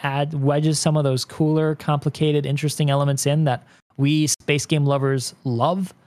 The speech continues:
um, it'll get them interested in the genre. It'll make them science fiction nerds like us. It'll make them wanna play Star Citizen and buy those games, and it'll actually, I hope, help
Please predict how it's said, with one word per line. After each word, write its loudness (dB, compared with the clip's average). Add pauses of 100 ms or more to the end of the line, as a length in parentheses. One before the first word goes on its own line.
(360)
um, 0 (120)
it'll 2
get -2
them 2 (120)
interested 0
in 2
the 2
genre. 2
It'll 0
make 0
them 2 (440)
science 0
fiction 0
nerds 0
like 0
us. 0
It'll 2
make 0
them 2
wanna 2
play 0
Star 0
Citizen -2
and 0
buy 2
those 0
games, 0
and 0
it'll 2
actually, -2 (340)
I 0
hope, -2
help -4